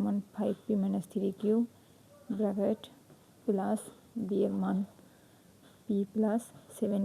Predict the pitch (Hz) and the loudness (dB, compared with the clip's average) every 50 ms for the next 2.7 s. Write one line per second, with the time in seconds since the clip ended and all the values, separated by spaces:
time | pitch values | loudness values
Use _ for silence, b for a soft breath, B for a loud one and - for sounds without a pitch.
0 | 190 - - 196 - 208 185 - B B B B B - - - - - - - | -2 -2 -2 -2 -2 -2 -4 -6 B B B B B -20 -20 -20 -20 -20 -20 -20
1 | - - - - - - - - - - - - - - - - - - - - | -20 -20 -20 -20 -20 -20 -20 -20 -20 -20 -20 -20 -20 -20 -20 -20 -20 -16 -8 -2
2 | 226 208 190 214 220 214 226 233 - - - - 226 196 | -2 -2 0 0 0 0 0 -2 -6 -10 -10 -4 -2 0